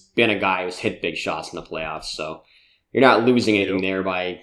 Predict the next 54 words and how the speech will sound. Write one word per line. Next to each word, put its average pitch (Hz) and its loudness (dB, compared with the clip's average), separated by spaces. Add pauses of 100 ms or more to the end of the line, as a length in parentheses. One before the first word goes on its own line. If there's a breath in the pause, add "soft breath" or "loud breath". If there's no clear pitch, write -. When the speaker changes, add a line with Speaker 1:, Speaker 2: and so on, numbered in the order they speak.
Speaker 1:
you 98 -4
know, 85 -6
taking 90 -6
out 85 -6
Harris 87 -6
and 85 -10
putting 90 -2
in 85 -8
Mills, 87 -6
'cause 80 -10
they 90 -2
have 92 -2
so 101 -2
many 82 -4
options 80 -4
on 80 -4
the 78 -6
wing. 85 -6 (640 soft breath)
Um, 85 -4
this 147 6
is 165 0
the 147 12
one 139 10
team 123 8
where 104 6
the 117 6
X 110 4
factor 104 4
has 98 2
to - -14
be 98 -2
one 95 -4
of 85 -6
the 80 -8
stars, 80 -6
I 85 -8
think. 85 -10 (680)
Um, 82 -2 (160)
I 95 0
mean, 87 -4
it's 104 -2
probably 117 6
Durant 92 -4
if 92 -14
you 87 -8
wanna 87 -6
look 87 -6
at 82 -6
it 78 -12
that 78 -4
way. 82 -6 (840)
Um, 85 0
<laughs> - -10
but 92 2